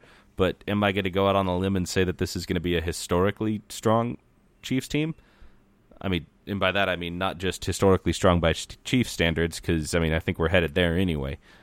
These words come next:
Um, you know, we're talking, like, all-time N F L historically strong team. I think that's a little bit of a stretch, but, I mean, hey, hopefully they can prove me wrong.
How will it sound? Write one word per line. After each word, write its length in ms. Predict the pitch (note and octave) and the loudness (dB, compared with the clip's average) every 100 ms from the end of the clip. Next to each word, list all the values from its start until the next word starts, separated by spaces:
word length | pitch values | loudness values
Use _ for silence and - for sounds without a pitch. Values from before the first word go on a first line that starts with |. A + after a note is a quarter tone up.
| _ | _
Um, 260 | D#2+ D#2 C#2+ - E2+ | 0 0 -2 -8 -4
you 120 | E2+ | 0
know, 80 | D#2 | 4
we're 120 | F2+ | 6
talking, 280 | G#2+ F2+ D2+ | 6 4 4
like, 140 | D2 - | 0 6
all-time 500 | F2 - F2 D#2+ D#2+ | 6 8 4 4 2
N 80 | |
F 160 | D#2+ - | 0 2
L 240 | E2 D#2 | 2 2
historically 800 | D#2 E2 - F2 D#2+ D#2 D#2+ D2 - _ - | 0 -4 2 4 4 0 -2 -4 -6 _ -16
strong 360 | - F2 D#2+ | 0 2 2
team. 340 | D2 F#2+ E2 D2 - - - _ - - | 2 0 0 -2 -12 -20 -20 _ -18 -4
I 80 | F#2+ | 0
think 240 | - C3 | 4 2
that's 240 | - A2+ - | 4 2 4
a 60 | |
little 280 | G2+ A2+ A#2 | 4 6 6
bit 140 | A2 G#2+ | 6 4
of 100 | F#2 | 4
a 60 | |
stretch, 440 | - C#3 C#3+ - - | 2 6 6 4 -10
but, 360 | G#2 G#2+ A2 - _ - | 4 8 8 4 _ -4
I 60 | G#2+ | 2
mean, 180 | A2 A#2 | 4 6
hey, 300 | E3+ F3 - _ _ _ - | 6 4 -2 _ _ _ 0
hopefully 440 | A2+ D#3 A3+ A3+ | 2 2 2 0
they 200 | G#3 F#3+ | 2 2
can 160 | F#3 F#3 | 2 6
prove 180 | F#3 F3+ | 8 8
me 80 | F3 | 8
wrong. 260 | G3 B2+ | 6 6